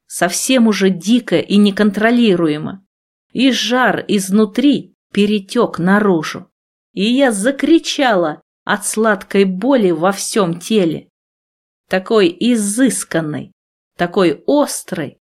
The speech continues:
такой правильной сейчас. Меня выгибало в неостановимых судорогах удовольствия,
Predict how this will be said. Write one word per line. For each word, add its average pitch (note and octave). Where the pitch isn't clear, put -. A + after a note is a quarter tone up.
такой G3+
правильной E3+
сейчас. -
Меня B3
выгибало G#3
в E3+
неостановимых B3
судорогах G3+
удовольствия, F3+